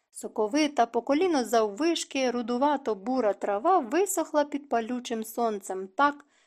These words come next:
що навіть осердя кожного стебла стало хрустким та ламким. Щоб поглянути на вигін,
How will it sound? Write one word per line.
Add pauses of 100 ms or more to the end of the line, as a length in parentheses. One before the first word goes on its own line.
що
навіть
осердя
кожного
стебла
стало
хрустким
та
ламким. (720)
Щоб
поглянути
на
вигін,